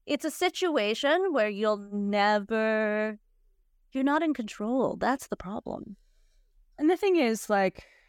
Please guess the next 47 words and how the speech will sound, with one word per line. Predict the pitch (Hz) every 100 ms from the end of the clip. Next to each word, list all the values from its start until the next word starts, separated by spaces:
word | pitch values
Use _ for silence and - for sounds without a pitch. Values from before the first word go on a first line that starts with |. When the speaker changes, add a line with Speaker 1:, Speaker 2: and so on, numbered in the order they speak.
| _ _ _ _ _ -
Speaker 2:
you | 214 196
know, | 175
in | 180
the | 180
experiences | 185 - 170 165 175
I've | 156 147
had | 165
in | 156
the |
last | 156 156 160 -
year, | 170 160
I've | 156
realized | 165 160 160 160 -
that | 170
very | 190 196
much | 185 -
the | 190
way | 160
to | 156 151 - _ - - -
be | 180 175 160
in | 190
control | 220 214 185 170 156
of | 160
those | 160 160 -
things | 185 202
is | 185 -
to | 214
be | 208
in | 214
proximity | 208 214 226 220 214
to |
people | 214 226 - 226
who | 214
have | 226 220
power | - 247 240 247
and | 247
money | 247 269 277
already. | 277 277 440 - - _ _ -
Speaker 1:
Yeah, | 214 196
I |
mean, | 208
you | 247
have |
to | -
play | - 190
the | 175
game. | 165 165 -